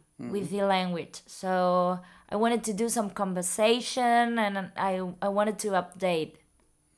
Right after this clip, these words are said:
Speaker 1: Mm-hmm. Good. And, uh, now do you feel a little bit more comfortable now that you began taking English classes again?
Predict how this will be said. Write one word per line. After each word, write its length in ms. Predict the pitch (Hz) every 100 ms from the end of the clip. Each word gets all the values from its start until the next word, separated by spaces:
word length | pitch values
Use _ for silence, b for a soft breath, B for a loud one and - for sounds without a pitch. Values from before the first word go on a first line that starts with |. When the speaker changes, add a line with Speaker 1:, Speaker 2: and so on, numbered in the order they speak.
| -
Speaker 1:
Mm-hmm. 200 | 147 196 269 _ _
Good. 200 | 247 247 - b b b b
And, 400 | 170 170 165 151
uh, 140 | 160
now 280 | 156 165 180
do 140 | 185 175
you 440 | 170 165 160 151 - _ _
feel 260 | - 180 165
a 60 |
little 220 | 160 160
bit 180 | 160 160
more 180 | 156 156
comfortable 600 | 151 - 151 - 170 175
now 180 | 156 147
that 180 | 143 170
you 60 |
began 340 | 151 147 143 143
taking 400 | 151 143 143 139
English 280 | 139 139 143
classes 340 | - 160 - 156
again? 300 | 156 170